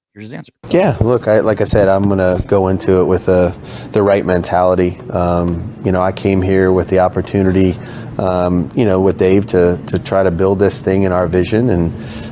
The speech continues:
Speaker 2: um, I didn't look at it as a, as a one to two year project, you know, and, uh, we're gonna try to continue to, to do the right things every step of the way.
Speaker 1: So,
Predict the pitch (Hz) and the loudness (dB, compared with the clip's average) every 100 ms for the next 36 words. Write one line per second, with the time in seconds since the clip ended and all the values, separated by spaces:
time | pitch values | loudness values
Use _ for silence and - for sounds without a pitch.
0 | - 80 80 82 85 90 - 95 101 95 | -4 -2 0 0 0 -2 -2 0 2 2
1 | 95 - 92 90 87 78 90 82 - 98 | 0 2 2 2 2 2 0 0 -2 -2
2 | 87 82 87 90 85 - 101 92 90 80 | 0 0 0 0 0 0 2 4 2 0
3 | - 85 87 85 87 - 87 85 87 85 | 2 2 4 2 0 -2 0 0 0 0
4 | 80 - - - - - 85 82 82 87 | -2 -6 -12 -16 -16 -6 -4 -2 0 0
5 | 90 - 87 87 - 87 98 87 85 85 | 0 0 0 0 -2 -2 0 2 2 2
6 | 82 - 95 92 85 82 - 90 85 85 | 2 0 0 2 2 0 0 -2 0 0
7 | 85 82 82 - 80 80 _ _ _ _ | -2 -2 -6 -6 -12 -16 _ _ _ _
8 | _ _ _ _ _ _ _ _ _ _ | _ _ _ _ _ _ _ _ _ _
9 | _ _ _ _ _ _ _ _ _ _ | _ _ _ _ _ _ _ _ _ _
10 | _ _ _ _ _ _ _ _ _ _ | _ _ _ _ _ _ _ _ _ _
11 | - 202 147 | 0 2 2